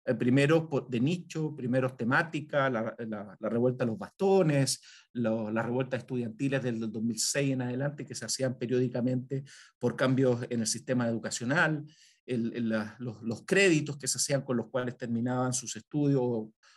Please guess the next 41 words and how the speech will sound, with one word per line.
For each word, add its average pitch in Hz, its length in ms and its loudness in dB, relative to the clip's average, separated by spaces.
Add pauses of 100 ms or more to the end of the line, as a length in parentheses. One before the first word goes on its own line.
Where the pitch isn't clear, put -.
(140)
o, 113 500 -6
o, 123 180 -4
o 131 60 -2
les 110 140 0
permitía 113 440 2
estudiar, 143 460 0
que 131 100 -4
después 113 300 -4
significaban 127 760 0 (360)
altos 135 300 2
niveles 127 340 2
de 120 60 -6
interés 139 540 0
y 123 60 -8
endeudamiento 123 880 -2
de, 123 220 -6
de 123 100 -4
los 123 120 0
jóvenes. 147 520 2 (240)
Bueno, - 220 2
sin 202 220 4
entrar 190 320 2
en 175 80 -6
caso 170 280 -4
por 147 180 -8
caso, 156 320 -4
lo 147 180 0
que 135 80 -6
sí 185 160 -4
podíamos 160 500 0
observar 139 580 0 (440)
es 156 140 0
que 165 420 0
al 143 200 2
parecer 175 520 0
Chile 160 400 -6
comenzaba 143 760 2
a 127 220 2
faltarse 139 540 -4
el 131 80 -6
respeto, 131 600 -4